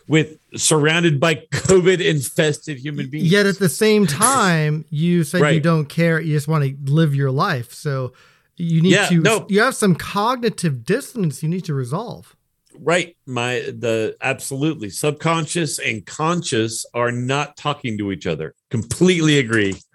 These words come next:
Speaker 2: I'm sure this has happened to you. I don't know how many people are going to work, but on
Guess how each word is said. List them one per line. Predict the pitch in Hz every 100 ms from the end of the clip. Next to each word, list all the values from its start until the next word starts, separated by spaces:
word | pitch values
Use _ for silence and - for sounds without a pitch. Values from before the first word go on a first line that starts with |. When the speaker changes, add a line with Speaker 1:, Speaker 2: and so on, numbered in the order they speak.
| _ _ _ -
Speaker 2:
I'm | 175
sure | 165 233 226
this | 185
has | 175
happened | 175 180 170 147
to | 151
you. | 135 156 170
I | 139
don't | 123 156 165 147
know | 143
how | 131 - - 151 165 165
many | 165 160
people | 143 160 151 160
are | 147
going | 139 139 143 143
to | 139
work, | 120 123 156 165 139
but | 131 123 151 - _ _ _
on | 156 160 175